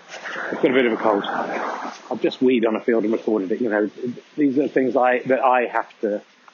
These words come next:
these are things that I have to deal with myself and work out whether I should be worried. Uh, uh, Chloe Ford has been in touch. It's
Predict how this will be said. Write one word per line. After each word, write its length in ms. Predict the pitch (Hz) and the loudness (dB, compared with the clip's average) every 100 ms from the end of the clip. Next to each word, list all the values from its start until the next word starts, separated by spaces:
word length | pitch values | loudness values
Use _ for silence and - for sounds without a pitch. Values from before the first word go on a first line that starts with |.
| _ _ _ _ _ _ _ | _ _ _ _ _ _ _
these 140 | 131 127 | -2 -2
are 40 | |
things 260 | - 120 110 | 0 0 2
that 100 | 117 | 2
I 140 | 110 | 0
have 100 | 107 | 0
to 60 | 123 | 0
deal 200 | 104 107 | 2 2
with 220 | 107 87 | 0 -2
myself 460 | 113 110 - 113 - | -4 -2 -2 -4 -4
and 120 | 107 | -2
work 260 | 110 - 113 | -2 -2 -4
out 180 | 107 | -2
whether 220 | 113 101 107 | -2 -2 -2
I 80 | 107 | -4
should 200 | - 107 | -4 -2
be 120 | 104 | -2
worried. 300 | 107 110 - - _ _ _ _ - - _ _ _ - - _ _ - | 0 -2 -6 -20 _ _ _ _ -20 -20 _ _ _ -16 -16 _ _ -4
Uh, 380 | 113 101 104 95 - - - _ _ _ - - - _ _ _ - - _ _ _ _ - - - - _ - - - _ _ - | -2 -2 -4 -8 -14 -20 -20 _ _ _ -20 -20 -20 _ _ _ -20 -20 _ _ _ _ -20 -20 -20 -20 _ -10 -10 -12 _ _ -6
uh, 380 | 107 101 101 - - _ - - _ - | -2 -2 -4 -8 -16 _ -16 -16 _ -6
Chloe 520 | - 147 139 131 123 | 2 4 4 2 0
Ford 420 | - 175 180 214 | 2 2 4 0
has 520 | - - _ _ - | -4 -16 _ _ -6
been 120 | 143 135 | 0 0
in 80 | |
touch. 400 | - 196 - - - _ _ - _ _ | 2 0 -2 -14 -16 _ _ -20 _ _
It's 960 | - _ - _ _ - - _ - | -20 _ -20 _ _ -20 -20 _ -20